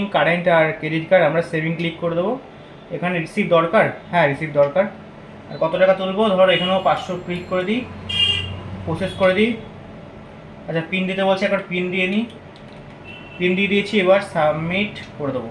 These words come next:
আচ্ছা, দেখা যাক টাকা আমাদের ওঠে আর কত টাকা কি চার্জ কাটে, সব কিছু ভিডিও শেষে বলবো তোমাদের কত কি কোন এটিএম থেকে চার্জ কাটে। আর তোমাদের তো বলেই দিয়েছি।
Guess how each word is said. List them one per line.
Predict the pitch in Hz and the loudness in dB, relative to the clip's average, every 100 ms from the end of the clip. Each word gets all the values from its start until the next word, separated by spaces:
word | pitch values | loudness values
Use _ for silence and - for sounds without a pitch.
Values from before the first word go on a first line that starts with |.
| - | -8
আচ্ছা, | 147 131 - - - - 170 | -6 -6 -8 -14 -14 -4 0
দেখা | 165 | 4
যাক | 202 214 | 2 2
টাকা | - 170 185 | 0 2 2
আমাদের | 185 185 165 | 4 2 2
ওঠে | 196 | 4
আর | 190 175 | 4 4
কত | 160 | 2
টাকা | 170 175 | 4 4
কি | 180 | 2
চার্জ | 165 156 | 2 2
কাটে, | - 175 | 2 2
সব | 170 156 | 0 -4
কিছু | 170 180 | -4 -2
ভিডিও | 147 151 165 | -2 -2 -2
শেষে | 156 160 | -2 -4
বলবো | 151 147 165 | -2 -4 -2
তোমাদের | 170 165 254 - - - | -2 -2 -4 -6 -10 -2
কত | 160 165 165 | -2 0 0
কি | 180 | 2
কোন | 170 165 | 2 2
এটিএম | 143 160 | 0 -2
থেকে | 175 208 | -2 -2
চার্জ | 202 - | -2 -4
কাটে। | - - - - - | -10 -14 -14 -14 -6
আর | 175 | 0
তোমাদের | 175 175 | 0 0
তো | 175 | -2
বলেই | 160 165 165 | 2 0 0
দিয়েছি। | 160 165 | -4 -6